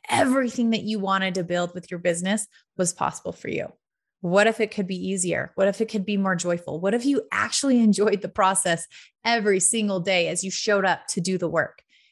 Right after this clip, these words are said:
Do you think you could be consistent? I think you could.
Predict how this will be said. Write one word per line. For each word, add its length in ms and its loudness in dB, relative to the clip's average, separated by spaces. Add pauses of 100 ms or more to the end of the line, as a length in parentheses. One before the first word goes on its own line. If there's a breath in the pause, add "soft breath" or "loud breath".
(120)
Do 80 0
you 40 4
think 220 2
you 80 -2
could 180 -2
be 140 -4
consistent? 680 -2 (600)
I 520 6
think 300 2 (140)
you 460 0
could. 340 2